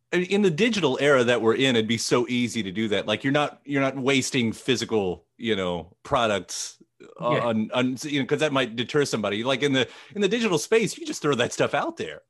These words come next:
Speaker 1: It's
Speaker 2: Yeah,
Speaker 1: so
Speaker 2: you
Speaker 1: easy.
Speaker 2: throw, throw it out and, like, you know, I, you know, and have a, I thought it would be really great just to get, like, a few quotes from the artist about it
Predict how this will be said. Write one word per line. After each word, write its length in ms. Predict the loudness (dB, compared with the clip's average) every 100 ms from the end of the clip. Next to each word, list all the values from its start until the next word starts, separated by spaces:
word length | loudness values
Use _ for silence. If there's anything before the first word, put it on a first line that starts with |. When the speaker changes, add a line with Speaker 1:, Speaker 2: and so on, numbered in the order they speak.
| -14
Speaker 1:
It's 160 | -2
Speaker 2:
Yeah, 80 | 0
Speaker 1:
so 40 | 2
Speaker 2:
you 80 |
Speaker 1:
easy. 240 | -2 -6 -8
Speaker 2:
throw, 180 | -6 -8 _ -14
throw 200 | -4 -2
it 80 | 0
out 340 | 0 0 -4
and, 100 | -6
like, 240 | -6 -6 -10 -18 -8
you 100 | -2
know, 320 | -2 -2 -8 -4
I, 300 | 0 0 -4 -14
you 140 | -10 -6
know, 160 | -4
and 200 | -4 -6
have 240 | -10 -8 -4
a, 160 | -4 -2
I 200 | -2 -4
thought 360 | -4 -4 -4 -4
it 40 |
would 140 | -8
be 120 | -8 -6
really 220 | -6 -6
great 300 | -6 -8 -10
just 200 | -16 -20
to 60 | -14
get, 240 | -14 -12
like, 180 | -12 -12 -16 _ _ _
a 40 |
few 220 | -14 -12 -12 -16
quotes 760 | -12 -6 -6 -6 -14 -18 -18 _
from 420 | -8 -6 -6 -10
the 120 | -10
artist 600 | -8 -6 -6 -8 -12 -18 _ _
about 400 | -10 -6 -4 -4
it 220 | -6 -6